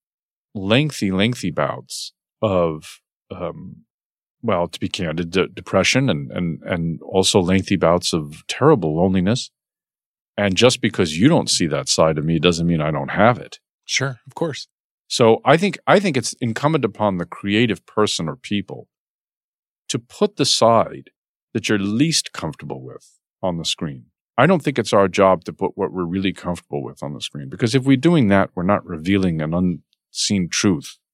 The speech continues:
Speaker 1: I think, I don't think it's our job to give you the truth. I think it's our job to give you a truth. And a truth for me,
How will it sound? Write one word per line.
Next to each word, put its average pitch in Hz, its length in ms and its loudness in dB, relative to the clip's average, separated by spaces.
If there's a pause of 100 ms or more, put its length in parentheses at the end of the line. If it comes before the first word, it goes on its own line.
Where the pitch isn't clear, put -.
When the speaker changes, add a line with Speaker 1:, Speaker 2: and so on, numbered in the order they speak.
(760)
Speaker 1:
I 131 80 0
think, 175 360 -2 (600)
I 147 100 6
don't 190 140 2
think 143 180 0
it's 110 140 0
our 101 120 6
job 101 380 4
to 95 80 -4
give 92 240 -4
you 87 120 -4
the 78 140 -6
truth. 82 480 -4 (640)
I 107 100 2
think 151 140 0
it's 139 140 0
our 107 120 6
job 98 280 2
to 98 60 -2
give 87 180 -4
you 90 160 -2
a 123 160 4
truth. - 560 -8 (760)
And 101 220 -2 (200)
a 156 160 4
truth 113 360 0
for - 240 -4
me, 95 460 2